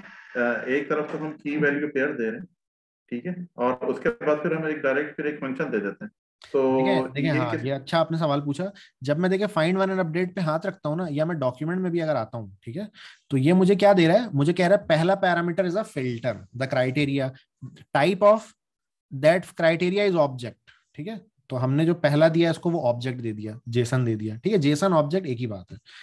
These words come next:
Speaker 2: सही है। सेकंड पैरामीटर, ठीक है,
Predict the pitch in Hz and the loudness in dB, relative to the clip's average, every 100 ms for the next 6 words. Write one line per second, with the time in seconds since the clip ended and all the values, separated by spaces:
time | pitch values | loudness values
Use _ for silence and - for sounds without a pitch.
0 | - _ 151 208 147 - 175 220 226 208 | -20 _ 0 2 2 2 2 4 4 6
1 | 208 208 196 208 208 _ _ _ _ _ | 6 4 2 0 -2 _ _ _ _ _
2 | _ _ _ _ 160 208 | _ _ _ _ -2 -2